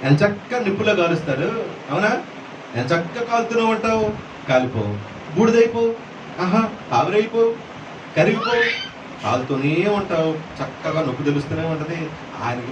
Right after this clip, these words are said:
భయపడవేంటిరా బాబు నువ్వు అని అంటుంటే మనకి ఈ మాటకి అసలు అర్థం తెలియటల్లా. ఆ, సామెతల గ్రంథంలో మాట చెప్తారు తెలుసా, "నేను జ్ఞానం అనుకోవద్దు" అంటాడు పదమూడవ అధ్యాయం ఏడవ వచనంలో.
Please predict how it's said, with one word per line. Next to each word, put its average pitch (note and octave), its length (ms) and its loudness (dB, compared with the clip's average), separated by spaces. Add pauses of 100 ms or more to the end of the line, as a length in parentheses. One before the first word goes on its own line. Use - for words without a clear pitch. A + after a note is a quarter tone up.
(160)
భయపడవేంటిరా G3 760 2
బాబు F3 280 4
నువ్వు F3 220 4
అని E3+ 80 2
అంటుంటే D#3+ 340 0
మనకి D3 280 2
ఈ C#3+ 40 6
మాటకి E3 380 0
అసలు D#3+ 120 -2
అర్థం D#3 300 2
తెలియటల్లా. G#3 520 -2 (1800)
ఆ, G3 220 2 (880)
సామెతల E3 240 4
గ్రంథంలో D3+ 280 6
మాట D3+ 220 6
చెప్తారు C3+ 260 0
తెలుసా, D#3+ 300 -2 (220)
"నేను F3 240 6
జ్ఞానం D3 380 2
అనుకోవద్దు" G3+ 500 4
అంటాడు F#3 200 0
పదమూడవ D#3+ 520 -2
అధ్యాయం E3+ 360 0
ఏడవ E3 160 2
వచనంలో. B2 340 -4